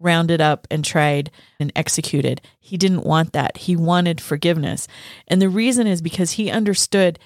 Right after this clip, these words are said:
that there had to be a cycle breaker, just like you are. He needed that cycle to stop, because if the North didn't forgive the South, then the South would wanna then get even with us, and then we'd wanna get even with them.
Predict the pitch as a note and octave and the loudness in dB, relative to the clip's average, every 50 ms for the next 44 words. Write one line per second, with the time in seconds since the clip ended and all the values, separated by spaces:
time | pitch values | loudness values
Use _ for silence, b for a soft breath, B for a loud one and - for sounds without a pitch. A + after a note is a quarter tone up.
0 | b b _ - F3 F3 - F3+ E3+ E3 - F#3 F#3 F3+ F3 E3 E3 F#3+ F#3 F3 | b b _ 0 0 2 2 0 0 0 0 0 0 0 -2 -4 -2 0 0 0
1 | - - E3 - - F3+ E3 D#3+ - E3+ D#3 - D#3+ D#3+ D#3+ D#3 - C#3 B2+ C#3 | 0 -2 -4 -2 0 0 0 0 0 -2 -2 0 -2 -2 -2 -2 -4 -4 -4 -6
2 | b b b b b b - F3+ F3+ - F#3+ F3+ F3+ - - F3+ G#3 G3+ E3 C#3+ | b b b b b b -6 -2 0 2 2 2 0 -2 -4 -2 0 0 0 0
3 | C3+ B2 C3+ - B B B B B B - - G#3 G3+ G3+ G#3+ G#3+ A3 A3+ F3+ | 0 -2 -4 -8 B B B B B B -4 0 2 2 2 4 4 2 2 2
4 | F#3+ E3 - - - - - F3+ F3 F3+ F#3 E3+ - - E3 - - - G3 G3 | 2 0 0 0 0 0 2 2 0 0 -2 -4 -2 -2 -4 -4 0 0 0 0
5 | F3 - - - - E3 - F#3+ F#3+ F3 E3 D#3+ - B B B B B B - | 0 -2 -4 -6 -6 -4 0 2 2 2 2 0 -4 B B B B B B -2
6 | - G3 F#3 F3 - - - - - F3+ G3 F3+ F3+ F#3 G#3 A3 A#3 B3 B3 - | 0 2 2 0 -2 -6 -12 -12 -4 -2 0 2 2 4 4 4 2 2 0 -2
7 | - _ F3 E3 G#3 A3 A3+ A#3 E3 - - F3+ F3 F#3 E3+ D3+ D#3+ D#3+ - - | -8 _ -12 -4 -2 0 0 0 -2 -2 -2 0 2 2 0 0 0 -2 0 0
8 | F#3+ F3+ E3 D3+ D#3 D#3 - - - E3+ F3+ E3+ E3 E3 D#3 - - F3 F3 E3+ | 2 2 2 0 0 -4 -8 -14 -6 -2 -2 0 0 -2 -2 0 0 2 2 0
9 | - F3 D#3+ D#3+ D#3 D#3 D#3 D3+ D3 D3+ D3 D3 D3 D3+ D3+ - D3 - - _ | 0 -2 -4 -2 -2 -2 0 0 -2 -2 -2 -2 -2 -2 -2 -4 -4 -4 -4 _
10 | - E3 D#3+ D#3+ D#3 D#3+ F3 F3+ B3+ A#3 F#3+ D3 - - - D#3 D#3 D3+ D3 D3 | -2 -2 0 0 0 0 0 2 2 2 2 0 -2 -2 -2 -2 0 0 0 0
11 | D3 C#3+ D3 C#3+ C#3 C#3+ D3+ D3 E3 - - F#3 E3 D#3+ D#3 D3+ - - G#3 G#3 | -2 -2 -2 -2 -2 -2 -2 -4 -4 -2 -2 -2 0 0 -2 -4 -2 0 0 2
12 | F3+ D#3+ D#3+ | 2 2 0